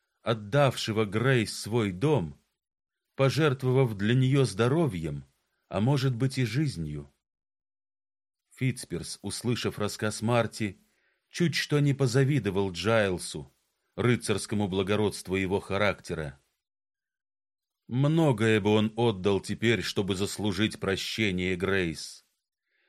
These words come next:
Но какие бы надежды он ни возлагал на будущее, сейчас, пока память об Уинтерборне свежа, нечего было и думать о прощении.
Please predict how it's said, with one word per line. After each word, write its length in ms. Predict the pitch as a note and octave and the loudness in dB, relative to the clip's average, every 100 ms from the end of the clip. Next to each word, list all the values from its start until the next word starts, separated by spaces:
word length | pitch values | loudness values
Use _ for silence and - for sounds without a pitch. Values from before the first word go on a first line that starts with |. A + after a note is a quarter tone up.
| _ _ | _ _
Но 200 | C#3 D3+ | 0 2
какие 400 | C3 A#2+ C3 A#2 | 2 0 2 2
бы 140 | G2 G#2 | 4 2
надежды 600 | G#2 F2+ A2+ F#2 E2+ G2 | 0 2 0 0 -2 -2
он 300 | G#2 G#2+ G2 | 0 0 0
ни 80 | F#2+ | 0
возлагал 680 | F#2+ E2+ F2 F2 C#3 A#2+ | -2 0 -2 0 2 2
на 160 | F2+ E2+ | 0 -4
будущее, 880 | D#2+ F#2 D#2 D2+ - - C2+ C2 - _ _ _ _ _ - | -4 -8 -6 -8 -8 -10 -10 -12 -16 _ _ _ _ _ -14
сейчас, 840 | - F2+ - A2+ G2+ - - - _ _ - | -8 -6 -2 -2 -2 -6 -16 -20 _ _ -6
пока 240 | F#2+ G2+ | 0 0
память 420 | A#2+ B2 A2 - | 2 0 0 -2
об 200 | G#2 F#2+ | -4 -2
Уинтерборне 800 | G2 A#2 A2 F#2+ F2+ G#2 G2+ F2+ | 0 0 -2 -2 -2 -2 -2 -4
свежа, 580 | E2+ F2 F2 A#2+ A#2+ C#2+ _ _ _ _ _ _ | -6 -6 -2 0 0 -4 _ _ _ _ _ _
нечего 540 | A#2 E3 C#3+ C#3+ C3+ B2+ | -2 0 0 0 2 2
было 280 | C3 C#3 | 2 2
и 180 | C3+ B2 | 2 -2
думать 440 | A2 D3+ G2+ E2 F2+ | -2 -2 0 -2 -4
о 60 | |
прощении. 880 | C#2+ F2 - - F#2+ E2+ D2+ D2 | -2 -4 -4 -4 -2 -2 -4 -8